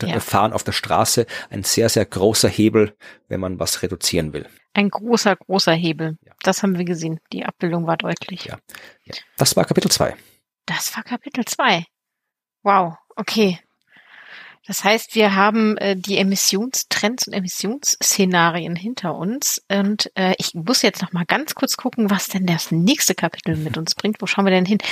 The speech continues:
Speaker 1: Oh, wir gucken, ähm, auf Mitigation Pathways.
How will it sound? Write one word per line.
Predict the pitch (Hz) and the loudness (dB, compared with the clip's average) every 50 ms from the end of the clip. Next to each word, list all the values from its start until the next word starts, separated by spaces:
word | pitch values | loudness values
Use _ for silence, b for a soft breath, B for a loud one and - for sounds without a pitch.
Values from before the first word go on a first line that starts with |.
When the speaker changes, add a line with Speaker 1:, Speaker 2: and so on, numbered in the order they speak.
| B B B | B B B
Speaker 1:
Oh, | - 226 226 214 180 151 147 143 160 _ _ B B B B B | 2 4 6 6 6 4 2 -2 -6 _ _ B B B B B
wir | - 180 | 0 0
gucken, | 185 - - - - - 208 202 202 208 - | 0 -2 -6 -10 -4 0 0 2 2 2 0
ähm, | - 180 185 180 180 185 - - | 2 2 2 2 0 -2 -2 0
auf | 170 175 180 - - | 0 0 0 -2 -2
Mitigation | 202 202 - - 208 - - 196 240 - - - 185 175 175 | -4 -2 -2 -4 -2 0 2 2 4 2 2 0 0 -2 -2
Pathways. | - - - - 175 165 160 - 180 - - - - - - - - - - - - - | -4 -6 -2 2 2 4 4 2 0 -2 -8 -6 -4 -4 -4 -4 -2 -2 0 0 0 -2